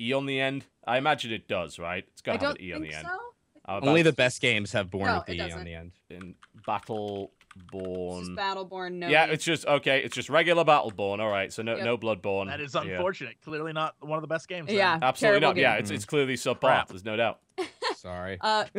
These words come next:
Speaker 2: Michelle Morrow and I really liked that game, but I think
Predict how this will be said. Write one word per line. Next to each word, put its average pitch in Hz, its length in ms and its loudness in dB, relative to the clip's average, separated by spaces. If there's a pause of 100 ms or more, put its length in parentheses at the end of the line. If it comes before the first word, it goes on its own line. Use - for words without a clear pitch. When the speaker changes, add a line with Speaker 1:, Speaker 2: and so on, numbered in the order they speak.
(120)
Speaker 2:
Michelle 247 400 4
Morrow 247 420 4
and 190 80 2
I 180 100 0
really 233 880 2
liked 196 340 0
that 175 260 -2
game, 170 420 -4 (240)
but 214 140 4
I 214 100 6
think 247 300 -2